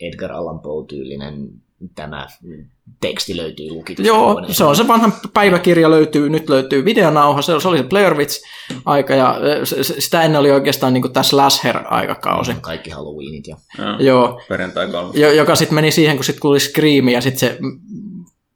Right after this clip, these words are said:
Speaker 2: me-, me-, meni niin paljon niinku metaksi, niin sitä ei voinut enää tehdä. Paitsi to-, ainut elokuvasarja, mikä kykeni elämään siinä, oli sit tää,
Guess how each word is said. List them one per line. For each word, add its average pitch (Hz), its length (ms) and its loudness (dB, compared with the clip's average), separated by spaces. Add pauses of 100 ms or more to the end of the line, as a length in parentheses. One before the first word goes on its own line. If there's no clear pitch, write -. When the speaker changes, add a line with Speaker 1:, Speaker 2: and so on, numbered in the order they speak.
(120)
Speaker 2:
me-, 143 160 2
me-, 143 140 2
meni 160 240 4
niin 175 220 4
paljon 135 300 4
niinku 139 180 0
metaksi, 147 580 0
niin 123 120 0
sitä 127 140 0
ei 123 80 4
voinut 123 200 2
enää 120 280 -2
tehdä. 131 300 0 (260)
Paitsi 165 500 2
to-, 139 200 2 (420)
ainut 139 320 2
elokuvasarja, 131 500 2
mikä 123 200 -2
kykeni 131 320 0
elämään 120 380 0
siinä, 120 260 -2
oli 120 140 -2
sit 123 220 -10
tää, 117 200 -2